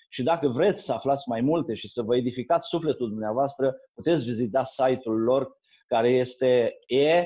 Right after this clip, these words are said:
serediuc punct com. Așadar, aș vrea să-i mulțumesc lui Eduard, că la,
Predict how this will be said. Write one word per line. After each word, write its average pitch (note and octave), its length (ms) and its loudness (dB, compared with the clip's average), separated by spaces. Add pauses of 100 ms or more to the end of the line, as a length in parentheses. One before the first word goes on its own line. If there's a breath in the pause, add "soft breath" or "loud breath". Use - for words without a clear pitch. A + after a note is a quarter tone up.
(100)
serediuc A#2 640 0 (200)
punct C3 340 0 (100)
com. B2+ 320 0 (680)
Așadar, D#3+ 600 0 (440 soft breath)
aș A#2+ 180 -6
vrea D3+ 540 2 (140)
să-i C3+ 180 0
mulțumesc C3 480 2
lui E3+ 120 2
Eduard, E3+ 540 2 (320)
că A2+ 500 2
la, B2 480 -2